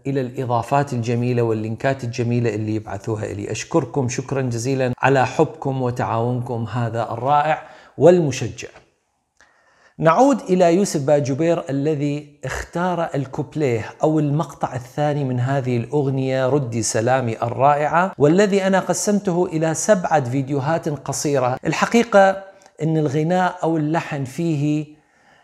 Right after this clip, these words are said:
عدم تشابه في كل جملة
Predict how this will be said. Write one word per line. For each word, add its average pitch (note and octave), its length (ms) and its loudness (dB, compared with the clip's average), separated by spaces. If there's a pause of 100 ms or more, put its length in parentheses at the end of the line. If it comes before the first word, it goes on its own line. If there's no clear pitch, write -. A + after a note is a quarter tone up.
(720)
عدم F3+ 300 2
تشابه F3 540 0
في C3 240 -4
كل F#3 340 0
جملة A2+ 380 -2